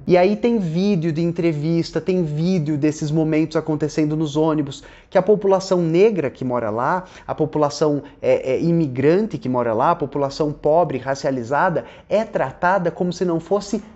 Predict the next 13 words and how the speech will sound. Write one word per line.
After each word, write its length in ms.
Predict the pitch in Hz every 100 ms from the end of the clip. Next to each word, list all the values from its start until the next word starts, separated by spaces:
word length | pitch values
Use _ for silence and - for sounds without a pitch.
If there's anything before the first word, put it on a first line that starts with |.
| -
gente. 800 | 170 175 226 196 131 - 65 - _ -
E 100 | 135
aí 140 | 135
tô 120 | 147 170
dizendo 440 | 156 135 113 104
que 100 | 127
aqui 300 | 110 - 190
a 60 | 165
gente 200 | 143 135
tá 140 | 127
falando 300 | - 117 113
de 40 |
ideologia, 880 | 107 110 98 101 98 113 143 120 98